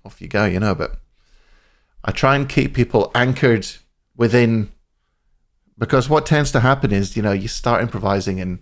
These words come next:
your mind just <laughs> goes to mush, and before you know it, you're lost. You can't remember the notes. It's like, <laughs> you're like all hot and can't get your breath. And I've, I've been there trying to improvise with this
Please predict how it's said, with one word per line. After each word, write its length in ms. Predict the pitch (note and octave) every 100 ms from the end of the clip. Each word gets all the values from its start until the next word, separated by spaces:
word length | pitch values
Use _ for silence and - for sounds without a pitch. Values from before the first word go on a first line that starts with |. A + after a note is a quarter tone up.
| - _ _ _ _
your 100 | G#2
mind 460 | G2+ A2 A2 G#2 -
just 320 | G2+ - - _ _
<laughs> 300 | _ _ -
goes 220 | - A#2+ -
to 140 | B2+
mush, 460 | A#2+ D#3 F#3 - -
and 160 | -
before 320 | - C3 D3 C#3
you 120 | C3+
know 180 | A#2 A#2
it, 100 | -
you're 140 | A2+
lost. 480 | G#2+ B2+ B2+ - - - _ _ -
You 100 | A2+
can't 180 | C3+ A#2
remember 240 | A#2+ A#2+
the 80 | B2
notes. 480 | C3 C3 B2+ A#2 A#2
It's 120 | G#2+
like, 200 | G#2+ F2+ - _ _ _
<laughs> 400 | _ - D#3 -
you're 120 | B2
like 120 | A#2
all 140 | G2+ A#2
hot 240 | C#3+ B2+
and 120 | A2+
can't 300 | - - A#2+
get 120 | C#3+
your 80 | B2
breath. 340 | A2 A2 A#2 -
And 140 | A2
I've, 180 | C3+ -
I've 180 | C3+ -
been 240 | A#2+ C3
there 180 | F2+ F#2+
trying 260 | - G#2+
to 140 | G#2 G#2
improvise 440 | A2 G2 F#2 F#2
with 120 | F#2+
this 240 | F#2 F#2